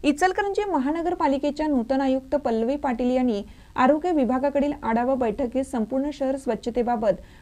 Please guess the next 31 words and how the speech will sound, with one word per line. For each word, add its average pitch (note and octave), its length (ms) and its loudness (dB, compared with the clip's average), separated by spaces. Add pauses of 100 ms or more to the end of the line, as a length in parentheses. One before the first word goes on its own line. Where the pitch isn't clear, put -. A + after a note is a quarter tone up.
आणि B3+ 200 2
शहरातील C4+ 480 0
विविध B3 280 0
ठिकाणी C#4+ 400 -4
असलेले B3 340 0
कचरा A#3+ 360 -4
कोंडाळे C4 380 0
बंद A3 280 -2
करण्याच्या A3+ 440 -4
सक्त B3+ 320 -8
सूचना A#3 420 -4
दिलेल्या G#3 300 -2
होत्या. G3 320 -4 (480)
या A#3 120 4
अनुषंगाने C#4 600 0
स्वच्छ A#3+ 320 -4
भारत C#4 400 -2
अभियानांतर्गत A3+ 840 0 (320)
कचरा D4+ 320 0
पॉइंट D4+ 320 -2
बंद A3+ 280 2
करून C4+ 300 0
त्या C#4 160 -2
ठिकाणचे A#3+ 540 -2
सुशोभीकरण A#3+ 680 -4
करण्यासाठी A3 640 -4 (340)
आयुक्त D4 400 2
पल्लवी C4+ 440 0
पाटील C4 340 -2
यांच्या B3 340 -2
निर्देशानुसार A#3 800 0